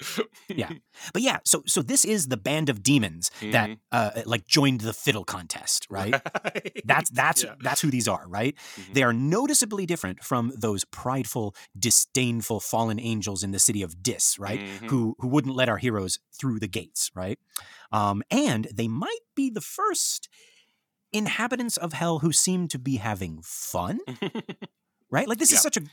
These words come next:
Speaker 1: crazy, weird shift from, like, the heavier cantos.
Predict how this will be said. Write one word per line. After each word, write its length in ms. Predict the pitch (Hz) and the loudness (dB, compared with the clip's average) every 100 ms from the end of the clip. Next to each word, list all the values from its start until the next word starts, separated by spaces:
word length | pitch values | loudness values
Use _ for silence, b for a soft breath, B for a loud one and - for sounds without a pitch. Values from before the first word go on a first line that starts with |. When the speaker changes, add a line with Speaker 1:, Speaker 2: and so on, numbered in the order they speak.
| - | -10
Speaker 1:
crazy, 480 | - 240 285 214 180 | -6 0 2 4 2
weird 320 | 135 214 143 | 2 2 4
shift 420 | - - 147 - | 4 2 0 -4
from, 320 | - 139 127 - | 0 2 2 -2
like, 220 | 120 107 | -4 -2
the 80 | 104 | -2
heavier 360 | 160 175 156 | 0 2 2
cantos. 520 | 113 139 143 - 98 | 0 -4 -4 -2 -4